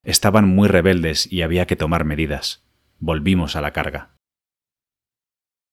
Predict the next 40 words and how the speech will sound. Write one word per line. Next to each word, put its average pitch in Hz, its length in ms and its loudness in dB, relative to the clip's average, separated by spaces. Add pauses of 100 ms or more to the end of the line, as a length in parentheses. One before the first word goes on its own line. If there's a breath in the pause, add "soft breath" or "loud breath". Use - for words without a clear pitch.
(200)
Muchas 110 340 4
cosas 113 260 0
más 98 280 2
pasaron 87 400 0
aquellos 78 380 0
días, 76 520 -4 (220)
pero 95 160 2
son 113 240 2
para 85 200 4
otros 85 260 0
relatos. 76 580 -6 (360)
Es 107 120 -4
curioso 104 560 2
que 78 140 -4
unos 87 220 0
pocos 80 320 -4
días 87 220 2
de 82 120 -2
campamento 76 680 -2 (200 loud breath)
se - 160 -2
puedan 104 300 2
convertir 98 480 2
en 87 140 2
una 92 180 2
parábola 82 420 0
de 76 120 -2
la 71 80 -4
vida 76 400 -2 (100)
porque 87 240 -4
se - 100 -2
experimentan 90 600 0
intensamente 92 800 2
las 76 180 -4
mismas 101 320 2
vivencias 85 640 0
que 92 120 0
en 82 100 2
la 80 80 2
vida 90 260 2
cotidiana. 73 600 -6